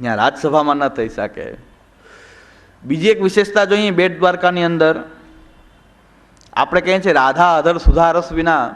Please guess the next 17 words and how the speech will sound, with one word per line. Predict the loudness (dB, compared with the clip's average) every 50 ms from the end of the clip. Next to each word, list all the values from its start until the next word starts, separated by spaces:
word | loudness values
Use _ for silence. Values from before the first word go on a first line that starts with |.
| -8 -4
બીજું | -4 -2 -2 -2 -2
પીયુંને | -2 -2 -2 0 0 0 -2 -4
કંઈ | -2 -4 -4 -4
ન | -4 -6 -6 -6
ભાવે | -4 -2 -2 0 0 0 -2 -4
જી", | -6 -8 -12 -14 -14 -16 -10 -8
આખ્યાનકાર | -8 -8 -6 -4 -4 -4 -4 -2 -2 -2 -2 -2 -2 -6 -14 -12 -8
એમ | -8 -6 -6
કહે | -4 0 2 2 2 0
છે. | -2 -6 -14 -16 -18 -20 -20 -20 -20 -20 -20 -20 -20 -20 -20 -20 -20 _ _ _ -20 -20 -20 _ _ _ _ _ _ _ _ _ -20 -20 _ _ _
પણ | 0 2 2 2 0 -2 -6 -10 -12 -16 -20 -20 -20 -12
બેટ | -4 -2 0 0 0 0 0
દ્વારકાની | 0 0 0 0 0 -2 -2 -2 -2
અંદર | -2 0 2 0 0 0 -6 -14 -20 -20 -20 _ -20 -20
રાધાજીના | -14 -8 -4 -4 -2 0 0 0 2 2 2 2 2 2 2 2
હાથની | 0 -2 -4 -8 -8 -6
સખડી | -4 -4 -2 0 2 2 2 0 -2 -6